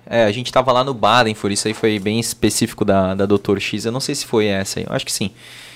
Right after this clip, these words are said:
E aí, tipo, a gente tava lá num, numa região um pouco mais cabreira, assim, aí teve um cara que tirou a arma pra, pra fora e deu uns disparos, assim. É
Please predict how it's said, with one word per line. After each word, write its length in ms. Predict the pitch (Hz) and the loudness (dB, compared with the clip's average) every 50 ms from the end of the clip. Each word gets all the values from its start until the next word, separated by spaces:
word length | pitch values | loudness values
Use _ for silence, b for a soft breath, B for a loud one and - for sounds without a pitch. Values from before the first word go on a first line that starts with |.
| B B B | B B B
E 80 | - 95 | 0 2
aí, 260 | 95 98 101 107 113 | 2 4 2 0 -2
tipo, 920 | 113 - 120 - - 123 120 117 113 110 110 107 107 107 107 101 101 101 101 | -2 -4 -4 -2 -2 -2 0 2 2 2 2 0 0 0 0 -2 -2 -2 -4
a 60 | 101 | -6
gente 160 | 101 104 - - | -8 -8 -6 -2
tava 220 | - 101 98 104 | 0 2 2 2
lá 160 | 98 101 104 104 | 2 2 0 -2
num, 440 | 104 101 101 95 95 95 95 95 98 101 110 - - | -2 -4 -6 -6 -6 -8 -10 -10 -12 -16 -18 -18 -14
numa 400 | 98 98 98 98 95 95 92 92 | -10 -6 -4 -4 -2 -2 -4 -4
região 320 | 92 107 104 92 110 104 101 | -4 -2 -2 0 0 -2 -2
um 40 | |
pouco 240 | 101 - 101 - - | 0 -2 -4 -4 -2
mais 220 | 104 101 101 - - | -4 -2 -2 -2 0
cabreira, 520 | - 101 98 95 95 95 101 107 110 110 | 0 0 0 0 0 0 0 0 0 0
assim, 300 | 107 - - - 101 107 | -2 -4 -6 -8 -8 -8
aí 60 | 113 | -6
teve 200 | 110 - 101 104 | -6 -6 -4 -4
um 120 | 104 104 107 | -4 -4 -2
cara 260 | 104 98 101 107 113 | -2 -2 -2 -2 -4
que 460 | - - 123 120 127 131 143 151 156 - _ _ _ _ | -4 -6 -8 -6 -6 -8 -8 -10 -14 -16 _ _ _ _
tirou 320 | - - 120 113 110 113 110 | -6 0 2 4 6 6 6
a 100 | 107 107 | 4 4
arma 240 | 107 113 117 117 | 2 0 -2 -4
pra, 320 | 120 - 113 107 - - - 131 | -4 -4 -8 -8 -8 -10 -12 -8
pra 140 | - - 113 | -6 -6 -6
fora 320 | 117 - - 113 113 113 127 | -6 -6 -2 -2 0 0 0
e 80 | 135 | 0
deu 160 | 131 135 143 | -2 -2 -2
uns 180 | 147 147 143 131 | -2 -2 -6 -6
disparos, 640 | 135 139 - - - - 120 123 117 113 107 104 | -6 -8 -8 -8 -4 0 2 4 4 4 2 2
assim. 320 | 104 101 98 - 101 101 104 | 0 -4 -4 -6 -8 -8 -8
É 140 | 107 - | -8 -8